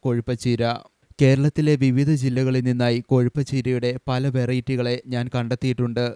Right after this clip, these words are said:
വീതി കുറഞ്ഞ് നീളം കൂടിയ ഇലയുള്ള കൊഴുപ്പച്ചീര, അതുപോലെ തന്നെ ചെറിയ പൊട്ടിൻ്റെ വലിപ്പമുള്ള ഇലയുള്ള കൊഴുപ്പച്ചീര, കായിക വളർച്ച കൂടിയത്, കായിക വളർച്ച കുറഞ്ഞത്, ഇങ്ങനെ വിവിധ രീതിയിലുള്ള കൊഴുപ്പച്ചീരയുടെ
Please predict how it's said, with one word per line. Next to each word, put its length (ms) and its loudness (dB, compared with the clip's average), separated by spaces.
വീതി 340 4
കുറഞ്ഞ് 320 4
നീളം 380 0
കൂടിയ 240 4
ഇലയുള്ള 380 -2
കൊഴുപ്പച്ചീര, 540 -2
അതുപോലെ 360 -2
തന്നെ 200 -4
ചെറിയ 240 -4
പൊട്ടിൻ്റെ 440 -2
വലിപ്പമുള്ള 480 -2
ഇലയുള്ള 400 0
കൊഴുപ്പച്ചീര, 640 -2
കായിക 380 6
വളർച്ച 320 0
കൂടിയത്, 420 2
കായിക 280 -2
വളർച്ച 300 -4
കുറഞ്ഞത്, 440 0
ഇങ്ങനെ 320 0
വിവിധ 240 2
രീതിയിലുള്ള 420 2
കൊഴുപ്പച്ചീരയുടെ 800 0